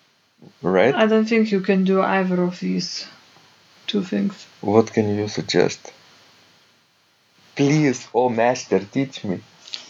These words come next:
Speaker 2: Stop, you know, making fun out of me, but, but, but, but in general, I think organist is alone. So, and maybe because you are an extrovert,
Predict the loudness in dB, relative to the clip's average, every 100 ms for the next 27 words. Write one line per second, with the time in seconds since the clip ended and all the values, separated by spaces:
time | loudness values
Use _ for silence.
0 | -20 -20 -16 0 2 2 4 6 6 4
1 | 4 2 2 4 4 4 2 0 0 2
2 | 2 4 0 0 -2 0 2 4 2 2
3 | -6 -16 -18 -20 -20 -20 -20 _ _ _
4 | _ _ _ 2 4 2 0 -4 -6 -10
5 | -20 -20 -16 -4 -2 0 2 2 2 0
6 | 0 0 2 2 2 0 0 -6 -14 -8
7 | 0 0 0 0 2 4 2 0 -6 -10
8 | -20 _ _ _ _ _ _ _ _ _
9 | _ _ _ _ _ _ _ _ _ _
10 | _ _ _ _ _ _ _ _ _ _
11 | _ _ _ _ _ _ -16 0 2 2
12 | 0 -4 -2 2 4 4 2 0 2 2
13 | 2 2 4 4 4 2 0 -2 0 2
14 | 4 2 -2